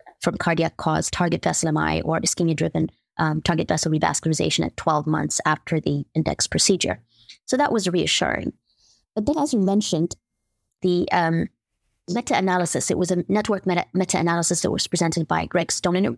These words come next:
really helped bring the whole field of intracoronary imaging into perspective. So what they did here is that, um, they looked at, they analyzed the overall impact of intravascular imaging, be it with ivus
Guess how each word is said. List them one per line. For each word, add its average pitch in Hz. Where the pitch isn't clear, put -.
really 269
helped 196
bring 180
the 196
whole 214
field 196
of -
intracoronary 180
imaging 180
into -
perspective. -
So -
what 202
they 226
did 196
here 170
is 175
that, 175
um, 165
they 190
looked 190
at, 170
they 175
analyzed 196
the 180
overall 226
impact 180
of 165
intravascular 185
imaging, 160
be 185
it 185
with 170
ivus 185